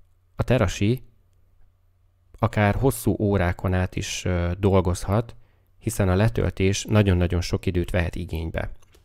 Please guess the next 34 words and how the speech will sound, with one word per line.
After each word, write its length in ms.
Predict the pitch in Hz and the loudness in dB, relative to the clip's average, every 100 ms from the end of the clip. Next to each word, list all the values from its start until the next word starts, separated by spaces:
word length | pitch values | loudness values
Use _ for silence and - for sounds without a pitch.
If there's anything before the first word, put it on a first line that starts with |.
| _ _ _ | _ _ _
Vagyis, 560 | 90 87 85 147 - - - | 0 2 2 -2 -4 -10 -10
ha 140 | - - | -8 0
elvállalunk 600 | 120 156 95 92 90 - | 2 4 4 4 2 0
egy 100 | 104 | 0
ilyen 180 | 95 | 0
esetet, 640 | - 98 - - 110 - - - _ - | 0 -2 -2 0 0 -2 -12 -20 _ 0
akkor 300 | 110 - 107 | 0 2 4
nem 160 | 147 | 4
tudunk 300 | - 92 90 | 4 2 2
tovább 320 | - 98 90 | 0 2 2
leletezni, 640 | 90 90 87 95 92 117 131 - _ _ - | 2 2 0 -2 0 -2 -2 -8 _ _ -2
amíg 260 | 110 107 | 2 4
minden 320 | 110 139 110 101 | 4 2 2 0
kép 260 | - 98 | 0 0
le 100 | 101 | 2
nem 180 | 95 90 | 2 0
töltődött, 720 | - 95 87 92 92 131 - - - _ _ _ | 2 0 2 2 2 2 -2 -16 -20 _ _ _
és 120 | - - | -6 -2
ezen 300 | 110 110 - | 0 0 2
az 180 | 120 143 | 0 2
sem 200 | 143 95 | 2 0
segít, 420 | - 87 98 - | 0 -2 -2 -2
ha 100 | - | -2
újraindítjuk 680 | 113 107 90 90 90 - 104 | 2 4 4 2 -2 -4 -4
a 60 | |
számítógépet. 960 | - 90 90 92 - 87 - - - - - _ _ _ _ _ | -2 -2 -2 -2 -6 -6 -6 -8 -8 -14 -20 _ _ _ _ _
Ilyenkor 320 | 120 117 120 113 | 0 2 4 2
egy 180 | 147 156 | 0 4
dolgot 340 | 113 101 92 | 4 4 2
tehetünk, 460 | 104 98 95 117 113 | 2 0 2 0 0
ha 80 | |
újra 280 | - 101 92 | 0 2 2
leletezni 460 | 90 90 - 92 92 | 0 -2 -4 -6 -4
szeretnénk, 640 | - 98 95 113 127 139 | -2 -2 -2 -2 -2 -4